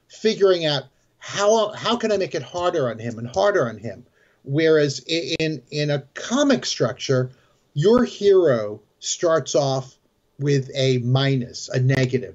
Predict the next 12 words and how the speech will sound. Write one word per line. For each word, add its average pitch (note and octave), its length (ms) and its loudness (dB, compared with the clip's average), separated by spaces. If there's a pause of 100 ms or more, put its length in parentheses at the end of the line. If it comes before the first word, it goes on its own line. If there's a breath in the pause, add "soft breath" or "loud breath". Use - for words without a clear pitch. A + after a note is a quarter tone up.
They're C3 180 2
broken. B2+ 640 0
They A#2+ 200 -6
have B2+ 200 -2
a C3 60 2
hole F3+ 500 4
inside A2 500 -6
them F#2+ 200 -16 (540 soft breath)
that C#3 280 -2
they F3+ 240 4
don't F3 340 0
know. C#3+ 480 -4